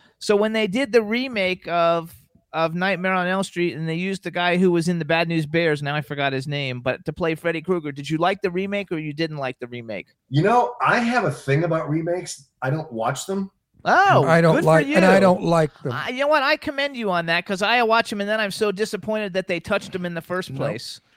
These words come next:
Speaker 3: Listen,
Speaker 1: Um,
Speaker 3: when a film is famous, it belongs to the actors that were in it. Like Gone with the Wind, you can't make that again, or
Speaker 2: Agreed.
Speaker 3: Casablanca, you can't make that again. And they've tried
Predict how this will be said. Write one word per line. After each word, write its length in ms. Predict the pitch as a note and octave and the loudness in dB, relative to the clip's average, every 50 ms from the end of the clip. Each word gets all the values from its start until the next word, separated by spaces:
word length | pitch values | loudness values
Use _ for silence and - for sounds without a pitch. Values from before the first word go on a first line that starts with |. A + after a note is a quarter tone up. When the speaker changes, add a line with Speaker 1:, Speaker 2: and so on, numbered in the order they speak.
| _ _ - | _ _ -6
Speaker 3:
Listen, 400 | E3+ F3 A#3+ A#3+ - - C#3 B2+ | 0 2 2 2 2 2 -2 -4
Speaker 1:
Um, 320 | C#3+ C#3 C3+ C3 C3+ C3 - _ _ _ _ _ _ | -6 -6 -6 -6 -8 -12 -18 _ _ _ _ _ _
Speaker 3:
when 180 | - F3+ F#3 F#3+ | -2 0 0 2
a 100 | F3+ F3 | 0 0
film 400 | - - A#3 C4 C4+ C#4 C#4 C4 | -2 0 4 4 6 6 4 2
is 160 | B3+ G3+ - | 0 -4 -6
famous, 640 | - - A3 G#3+ G#3 G3 E3 C#3+ B2+ B2 - - - _ _ _ | -6 -4 -2 -2 -2 -2 -4 -6 -6 -8 -12 -14 -18 _ _ _
it 120 | - C3 - | -8 -6 -4
belongs 460 | F3 E3 D#3+ F3 F#3 F3+ F#3 F3+ - | -2 0 2 2 2 2 0 -4 -6
to 120 | - D3 C#3+ | -6 -6 -4
the 160 | D3 D3 - - | -4 -6 -6 -4
actors 520 | E3 E3+ - - - - D#3 D3+ C3+ C3 | -4 -4 -4 -4 -6 -4 -4 -4 -4 -4
that 160 | C#3+ C#3 C#3+ - | -6 -6 -4 -4
were 120 | C#3 - | -6 -6
in 220 | - F3 D3+ C#3 | -4 -4 -4 -4
it. 140 | B2+ G#2+ - _ _ _ _ _ _ _ _ _ _ - | -4 -6 -10 _ _ _ _ _ _ _ _ _ _ -6
Like 240 | D#3 E3 E3 C#3 - | -4 -4 -4 -2 0
Gone 220 | F3+ F3 F3 F3+ F3+ | 2 2 2 2 0
with 120 | D#3 - | 0 0
the 80 | F#3+ E3+ | -2 0
Wind, 380 | E3+ F#3+ F#3+ E3+ C#3+ B2+ A#2 | 0 0 -2 -2 -4 -8 -10
you 80 | C3 C#3+ | -12 -14
can't 300 | - - G3 F#3 G#3 - | -8 -6 -4 -4 -4 -4
make 240 | F3 E3+ E3 D3 _ | -6 -8 -8 -6 _
that 180 | - D3+ C#3+ C#3 | -6 -6 -6 -6
again, 400 | C3+ B2+ D3 D#3 D3 C#3 C#3 C#3 | -8 -6 -6 -4 -4 -4 -4 -6
or 100 | - C#3+ | -8 -8
Speaker 2:
Agreed. 220 | - - E3+ E3+ | -4 -2 0 0
Speaker 3:
Casablanca, 680 | A2+ A#2 D#3+ - D3 E3 E3 E3 D#3+ D#3 - - A2+ A2 | 0 0 -2 -2 0 0 0 0 -2 -2 -4 -6 -6 -4
you 120 | B2+ C#3+ C#3 | -4 -4 -4
can't 260 | - F3 E3+ - - | -2 -2 -4 -4 -4
make 220 | D#3+ D#3 C#3+ - | -4 -6 -6 -4
that 200 | - D#3 D3 C#3+ | -4 -4 -4 -4
again. 380 | C#3+ C3+ B2+ B2 A2+ A2+ A2+ D#3+ - _ _ _ _ _ _ - | -4 -6 -8 -8 -10 -10 -10 -14 -18 _ _ _ _ _ _ -8
And 160 | D#3+ E3+ E3+ | -6 -4 -2
they've 180 | F#3 F3+ E3+ - | 0 -2 -2 -2
tried 540 | - - F#3+ F#3+ D3 B2+ A2+ A2+ A2 C3+ | 0 2 4 4 4 2 0 -4 -6 -10